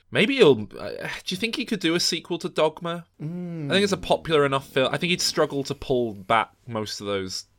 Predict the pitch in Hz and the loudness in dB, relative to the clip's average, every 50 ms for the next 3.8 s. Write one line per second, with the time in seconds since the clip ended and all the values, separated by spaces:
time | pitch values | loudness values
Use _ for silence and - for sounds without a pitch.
0 | _ - - - 104 101 101 101 - - - - 95 92 92 92 92 90 90 90 | _ -12 -8 -4 -2 -2 -2 -4 -6 -10 -8 -6 -6 -6 -6 -4 -4 -4 -4 -4
1 | 87 90 90 87 - - 110 107 - - - - - - - - - - - - | -8 -10 -14 -16 -16 -16 -14 -14 -14 -14 -12 -8 -4 -4 -4 -4 -6 -10 -12 -16
2 | - - - - - - - - 117 - 127 117 120 117 113 110 110 107 104 - | -20 -20 -20 -20 -20 -20 -18 -14 -10 -8 -6 -6 -4 -2 -2 -2 -2 -4 -6 -10
3 | - - - - - 110 131 143 135 117 101 101 101 - - | -16 -20 -20 -20 -16 -12 -10 -8 -8 -8 -8 -8 -10 -10 -8